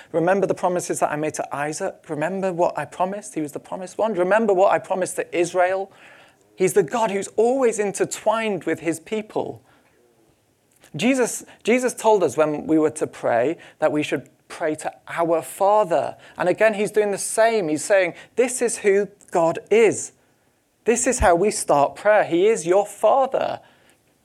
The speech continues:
This is the God who you are worshipping, who you are praying to, the one true God, no other God."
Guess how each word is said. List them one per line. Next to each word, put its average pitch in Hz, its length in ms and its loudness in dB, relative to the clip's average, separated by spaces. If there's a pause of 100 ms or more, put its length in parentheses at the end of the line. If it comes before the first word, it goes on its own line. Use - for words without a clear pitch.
This 247 360 2
is 151 200 0
the 175 120 -2
God 214 440 0 (840)
who 175 80 2
you 185 300 2
are 202 80 4
worshipping, 175 560 0
who 160 100 4
you 180 200 4
are 180 80 4
praying 220 480 2
to, 120 340 0 (180)
the 202 380 2
one 202 340 2
true 202 300 0
God, 170 480 2 (420)
no 190 400 2
other 196 220 2
God." 139 440 0